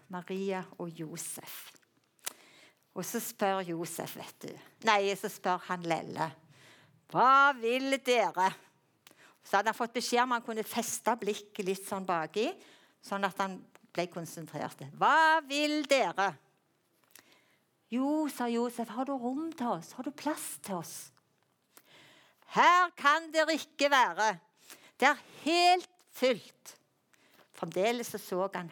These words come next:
helt stivt bak på veggen. «Det har spurt over alt», sa Josef, «men det er ikke plass til oss. Hvor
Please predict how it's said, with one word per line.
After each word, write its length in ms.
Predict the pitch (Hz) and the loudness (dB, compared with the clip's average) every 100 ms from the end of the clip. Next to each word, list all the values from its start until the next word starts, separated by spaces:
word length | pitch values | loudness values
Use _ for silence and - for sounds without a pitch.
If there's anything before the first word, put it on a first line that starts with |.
| - | -6
helt 340 | 151 185 190 | -4 -2 -4
stivt 460 | - - 165 180 - | -10 -6 -6 -6 -8
bak 260 | 131 156 - | -6 -6 -6
på 80 | 151 | -8
veggen. 340 | 139 135 - 156 _ _ _ _ _ _ _ _ _ _ | -8 -12 -16 -20 _ _ _ _ _ _ _ _ _ _
«Det 720 | - - - - - _ - | -20 -20 -20 -20 -20 _ -16
har 80 | 226 | -12
spurt 440 | - - 254 - 269 | -8 -6 -6 -6 -6
over 160 | 247 - - | -6 -4 -2
alt», 460 | 262 247 - - | -2 -2 -10 -14
sa 140 | - 202 | -14 -10
Josef, 460 | 196 190 - 175 - _ - - | -8 -8 -10 -14 -16 _ -20 -8
«men 120 | 240 247 | -2 0
det 80 | - - | 0 0
er 320 | 285 302 - | 0 0 0
ikke 300 | 247 - 254 247 | -6 -8 -10 -8
plass 240 | 233 - - | -6 -8 -10
til 140 | 196 | -12
oss. 140 | - - - _ _ _ _ _ _ _ | -12 -16 -20 _ _ _ _ _ _ _
Hvor 400 | - 277 311 330 | -6 0 2 2